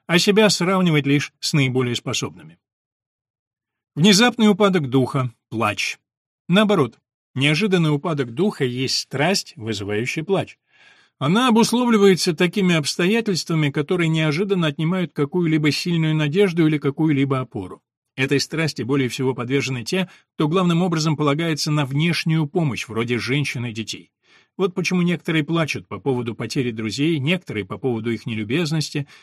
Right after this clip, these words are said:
другие по поводу примирения, неожиданного препятствия их мстительным намерениям. Но, во всяком случае, как смех, так и плач,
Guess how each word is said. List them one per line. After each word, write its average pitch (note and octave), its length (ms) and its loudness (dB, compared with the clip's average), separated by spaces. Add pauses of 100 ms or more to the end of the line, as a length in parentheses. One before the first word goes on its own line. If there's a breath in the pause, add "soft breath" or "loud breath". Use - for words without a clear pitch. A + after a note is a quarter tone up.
(140 loud breath)
другие G#3+ 300 0
по F3+ 120 -6
поводу E3+ 300 2
примирения, C3 720 0 (200 soft breath)
неожиданного D3 680 2
препятствия E3 720 -4
их C3+ 320 -6
мстительным A#2 760 -6
намерениям. G2+ 540 -10 (340 soft breath)
Но, F3+ 200 6
во F3+ 100 4
всяком E3 300 0
случае, C#3+ 480 -2
как - 240 -6
смех, D3+ 420 -2
так G#2 240 -10
и G2 60 -8
плач, C#3 420 -2